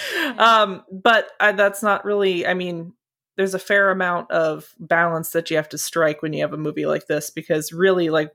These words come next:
Speaker 2: what people are coming for and what the series has, is become known for are these, like, incredibly creative, elaborate death scenes, and, um,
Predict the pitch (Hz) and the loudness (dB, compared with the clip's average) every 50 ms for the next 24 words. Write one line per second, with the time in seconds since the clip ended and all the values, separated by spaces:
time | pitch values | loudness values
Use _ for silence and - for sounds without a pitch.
0 | _ _ _ 175 160 165 - - - 190 190 - 156 147 139 139 - - 214 214 | _ _ _ -2 -2 -2 -2 0 -4 -6 -4 -2 -2 -2 -4 -4 -4 -2 0 2
1 | 208 175 170 160 - - - 151 131 143 147 135 - - - 160 156 160 160 151 | 2 0 -2 -4 -6 -6 -4 -4 -2 -2 -2 -4 -6 -6 -8 -8 -4 0 0 0
2 | - - - 147 147 - - - - - - 185 175 165 160 151 156 - 151 151 | 0 -2 -6 -8 -8 -8 -12 -16 -12 -4 -2 0 2 2 0 -2 -4 -4 -6 -8
3 | 160 - - 156 156 165 _ - 151 - 160 147 147 147 151 156 160 170 - - | -8 -8 -10 -10 -10 -10 _ -14 -10 -6 -6 -6 -6 -4 -6 -4 -4 -6 -8 -6
4 | - 147 147 147 151 147 143 147 143 143 147 151 - - - - - _ _ _ | -4 -2 -2 0 0 -2 -2 -4 -4 -4 -8 -8 -6 -8 -8 -8 -8 _ _ _
5 | _ _ - 165 156 - - 175 160 160 151 160 147 147 - - - 147 147 151 | _ _ -14 -14 -12 -4 0 0 0 0 -2 -6 -8 -10 -10 -10 -6 -6 -4 -4
6 | 147 147 147 147 147 - - - - - - - - - - 170 175 170 156 156 | -4 -4 -6 -6 -8 -12 -20 -20 -20 -20 -20 -20 -12 -2 0 2 4 4 4 2
7 | 151 - - - 160 - 180 175 180 - - - 165 151 147 143 147 151 - - | 2 0 -2 -4 0 2 2 2 2 0 -6 -8 -8 -8 -8 -8 -10 -10 -12 -12
8 | - - 160 151 147 143 151 151 151 170 - - 160 160 147 143 139 139 139 139 | -10 -8 -6 -6 -6 -6 -6 -8 -12 -12 -6 -4 -2 -2 -2 -2 -4 -6 -8 -12
9 | 156 170 | -14 -18